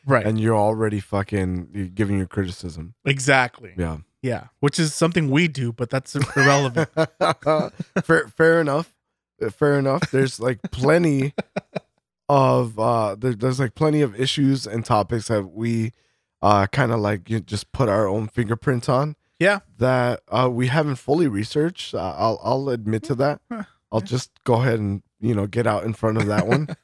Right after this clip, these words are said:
Speaker 1: <laughs>
Speaker 2: Fuck it.
Speaker 1: Yeah. But it makes, it leaves room for comedy, and we, we are comedians,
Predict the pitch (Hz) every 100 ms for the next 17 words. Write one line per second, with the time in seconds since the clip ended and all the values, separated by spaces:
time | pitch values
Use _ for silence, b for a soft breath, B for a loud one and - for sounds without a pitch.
0 | _ _ _ 127 139 113 - _ _ _
1 | _ _ 269 226 110 110 _ _ _ _
2 | _ _ 202 208 202 - - _ - 175
3 | 175 180 180 160 170 165 156 - 165 156
4 | 135 117 117 123 135 139 135 139 139 -
5 | 147 139 127 120 120 117 -